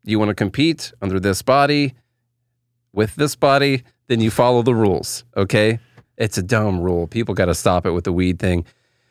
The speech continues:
Uh, we got the Snapchat conversation, then we got the Nina post, which include, uh, her post of this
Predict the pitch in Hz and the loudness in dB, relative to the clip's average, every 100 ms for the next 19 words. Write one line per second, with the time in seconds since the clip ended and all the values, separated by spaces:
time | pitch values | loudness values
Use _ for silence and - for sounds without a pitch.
0 | _ - 120 117 127 120 127 113 - 139 | _ 0 2 2 0 2 2 2 2 0
1 | 135 139 127 - 117 110 123 110 117 104 | 2 2 2 2 0 2 2 2 2 0
2 | 104 101 95 98 117 107 - 104 101 113 | 2 0 0 2 2 2 2 2 2 0
3 | 101 104 92 147 135 104 98 107 - _ | 0 0 -2 2 2 4 2 -2 -8 _
4 | _ - 104 95 87 113 - 104 104 - | _ -6 -2 0 2 2 2 2 0 -4
5 | - - 107 92 101 90 | -12 -6 -4 -2 -2 -2